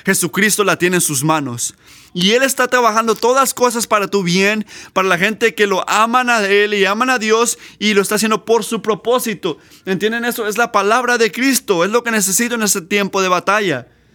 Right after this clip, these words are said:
Cuando estás preocupada o preocupado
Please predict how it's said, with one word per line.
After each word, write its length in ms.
Cuando 160
estás 180
preocupada 840
o 100
preocupado 720